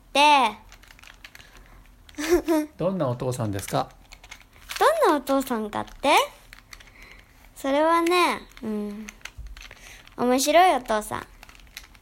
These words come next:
Speaker 2: 面白い？
Speaker 1: まあまあ。
Speaker 2: お、嬉しいな。どんなとこが面白いの？
Speaker 1: どんなとこが？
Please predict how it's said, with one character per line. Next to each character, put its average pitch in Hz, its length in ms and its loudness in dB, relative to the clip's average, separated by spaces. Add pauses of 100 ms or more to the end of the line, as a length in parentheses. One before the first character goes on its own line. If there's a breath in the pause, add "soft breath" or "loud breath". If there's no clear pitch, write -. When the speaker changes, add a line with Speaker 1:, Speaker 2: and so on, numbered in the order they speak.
(420)
Speaker 2:
面 131 180 -8
白 147 220 -4
い？ 95 100 -6 (640)
Speaker 1:
ま 214 200 -8
あ - 20 -8
ま 196 180 -10
あ。 - 20 -10 (180)
Speaker 2:
お、 101 140 -8
嬉 110 220 -8
し 127 120 -8
い - 20 -4
な。 95 140 -6
ど 151 160 -2
ん - 20 -4
な 151 120 0
と 123 100 -8
こ - 120 -16
が 107 100 -10
面 101 100 -10
白 110 220 -12
い 95 40 -10
の？ 90 100 -12 (1600)
Speaker 1:
ど 370 120 0
ん 381 40 -2
な 349 120 0
と 240 100 -12
こ 226 180 -12
が？ 208 280 -2